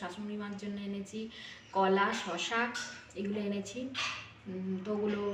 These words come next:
শাশুড়ি মায়ের ঘরে রেখে দিয়েছি। আর, উম, ওর বাবার জন্য আবার ওষুধ আনতে গিয়েছিলাম, ওষুধও নিয়ে এসেছি। তো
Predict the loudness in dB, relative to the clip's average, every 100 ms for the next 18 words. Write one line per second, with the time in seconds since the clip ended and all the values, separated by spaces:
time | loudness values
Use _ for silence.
0 | -2 -4 -2 0 2 0 2 2 2 2
1 | -2 -2 -2 -2 0 0 -2 -12 -14 -8
2 | -2 2 4 2 0 0 -2 -2 2 4
3 | 4 2 0 2 6 8 8 8 4 2
4 | 0 -2 -4 -6 -8 -16 -8 -6 -4 -2
5 | 0 2 2 0 -4 -8 -8 -8 -16 -20
6 | -18 -6